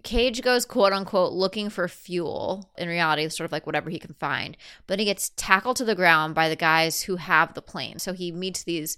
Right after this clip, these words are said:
drug lords, um, that are hidden in this plane inside this little building.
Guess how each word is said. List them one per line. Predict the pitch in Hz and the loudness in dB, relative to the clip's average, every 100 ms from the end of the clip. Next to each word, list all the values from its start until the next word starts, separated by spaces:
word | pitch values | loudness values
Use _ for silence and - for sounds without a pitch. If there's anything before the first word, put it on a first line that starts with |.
| - | -8
drug | 185 185 165 | 0 2 2
lords, | 143 127 - - - - 175 | -2 -4 -6 -8 -10 -6 -2
um, | 170 165 | -2 2
that | 170 | 2
are | 165 | 2
hidden | 165 - 233 196 180 180 180 - _ - | 4 4 4 2 0 -2 -6 -10 _ -6
in | 185 | -4
this | 175 - | -4 -6
plane | - 185 165 165 165 | -8 -6 -4 -4 -8
inside | 160 - 151 151 | -8 -6 -6 -6
this | 160 - | -10 -8
little | 160 156 160 _ | -6 -6 -8 _
building. | 190 175 160 135 | 0 2 0 -10